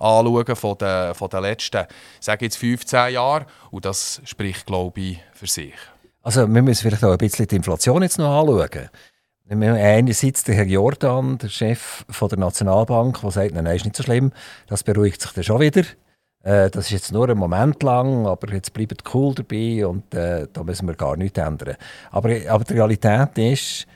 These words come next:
Speaker 2: dass wir irgendwie zwischen einem Franken achtzig und zwei Franken zehn irgendwann pendelt, das im Moment umeinander an der Tanksäule müssen zahlen. Äh, ist, äh, überall äh, haben sich die Preise eher, äh, er-, erhöht. Und, äh, da ist durch den,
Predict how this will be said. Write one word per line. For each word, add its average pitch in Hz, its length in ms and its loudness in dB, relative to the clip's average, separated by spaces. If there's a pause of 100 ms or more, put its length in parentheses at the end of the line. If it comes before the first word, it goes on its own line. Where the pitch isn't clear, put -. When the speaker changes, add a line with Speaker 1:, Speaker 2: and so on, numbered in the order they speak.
(300)
Speaker 2:
dass 107 180 -2
wir 107 100 2
irgendwie 110 380 0
zwischen 98 400 -2
einem 92 340 0
Franken 104 440 2
achtzig - 320 -2
und 104 100 -4
zwei 104 160 0
Franken 101 400 -2
zehn 104 260 0
irgendwann 110 540 -2
pendelt, 98 400 -2
das 95 220 -2
im 95 80 0
Moment 90 400 -2
umeinander 90 420 -2 (380)
an - 100 -6
der - 100 -6
Tanksäule 143 540 4
müssen 143 260 -2
zahlen. 131 440 0 (500)
Äh, 95 960 2
ist, 113 160 -4
äh, 113 140 -8 (340)
überall 139 720 4 (360)
äh, - 360 -14
haben 110 220 4
sich - 140 -2
die - 60 -14
Preise 127 540 0
eher, 123 300 4 (200)
äh, 101 320 0
er-, 104 340 0
erhöht. 117 720 4 (540)
Und, 117 520 2
äh, 98 200 0
da 120 120 0
ist 127 180 0
durch 107 160 -8
den, 95 320 -2